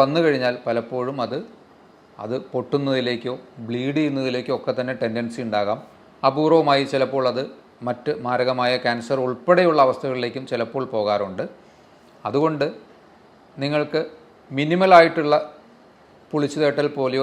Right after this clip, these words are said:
നെഞ്ചരിച്ചിൽ പോലെയോ ചെറിയ വേദനകൾ പോലെയോ ഒക്കെ വരുന്ന ഒരു വ്യക്തിയാണെങ്കിൽ പെട്ടെന്ന് തന്നെ ഭക്ഷണത്തിൽ കൃത്യമായ ശ്രദ്ധ ഇപ്പോഴേ സ്റ്റാർട്ട് ചെയ്യുക. അതിൻ്റെ കൂടെ തന്നെ സ്ട്രെസ് കഴിവതും കുറയ്ക്കാനുള്ളൊരു മാർഗം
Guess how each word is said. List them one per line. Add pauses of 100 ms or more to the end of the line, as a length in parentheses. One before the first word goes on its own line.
നെഞ്ചരിച്ചിൽ
പോലെയോ (500)
ചെറിയ (120)
വേദനകൾ
പോലെയോ
ഒക്കെ
വരുന്ന
ഒരു
വ്യക്തിയാണെങ്കിൽ (640)
പെട്ടെന്ന്
തന്നെ (300)
ഭക്ഷണത്തിൽ (140)
കൃത്യമായ (400)
ശ്രദ്ധ (300)
ഇപ്പോഴേ (120)
സ്റ്റാർട്ട്
ചെയ്യുക. (520)
അതിൻ്റെ
കൂടെ
തന്നെ (540)
സ്ട്രെസ് (1120)
കഴിവതും (100)
കുറയ്ക്കാനുള്ളൊരു
മാർഗം